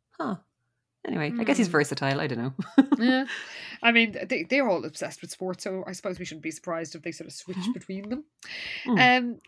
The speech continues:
Speaker 2: so, uh, Jessica, or sorry, Liz shows Todd this. She's got a draft for an editorial against Big Mesa in the, um, in the next issue of The Oracle. Now, it hasn't gone to print yet. She's just written it.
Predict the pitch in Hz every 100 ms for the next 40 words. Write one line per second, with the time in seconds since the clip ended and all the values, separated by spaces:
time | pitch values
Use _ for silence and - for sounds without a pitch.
0 | - 233 - 294 294 294 - - 269 285
1 | 285 240 392 - - - 240 226 190 247
2 | 359 381 - - 269 233 233 214 175 165
3 | - 180 175 - - 170 185 240 240 185
4 | 185 170 - 180 185 185 180 - 196 190
5 | 180 160 - 180 175 185 175 - 190 151
6 | 170 156 160 - 147 131 - 160 160 156
7 | 165 156 156 160 160 156 160 - 175 156
8 | 156 - 151 147 143 160 156 151 - 101
9 | 151 175 226 185 - 202 175 - 170 160
10 | - 131 - 156 151 - - -